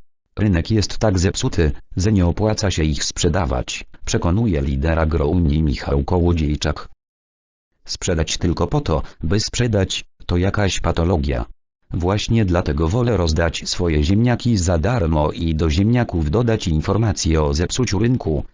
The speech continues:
przekonuje w mediach społecznościowych prezes Agrounii Michał Kołodziejczak,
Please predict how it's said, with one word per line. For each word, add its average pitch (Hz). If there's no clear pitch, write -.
przekonuje 117
w 87
mediach 80
społecznościowych 92
prezes 80
Agrounii 80
Michał 69
Kołodziejczak, 78